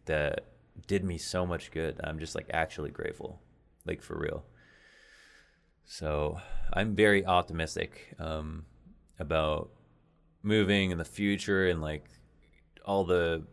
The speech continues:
positive changes that I'm, I'm making that will, I'll follow up on. And, uh,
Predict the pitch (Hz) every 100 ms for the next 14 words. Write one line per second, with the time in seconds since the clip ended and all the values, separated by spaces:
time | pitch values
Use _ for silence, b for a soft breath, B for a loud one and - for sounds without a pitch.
0 | _ - 95 87 87 - 87 87 85 78
1 | 78 78 - 78 76 76 _ - - 82
2 | 90 92 95 85 78 80 82 82 80 80
3 | 78 78 98 90 87 82 76 76 76 -
4 | - - b b b b b _ - -
5 | 76 76 76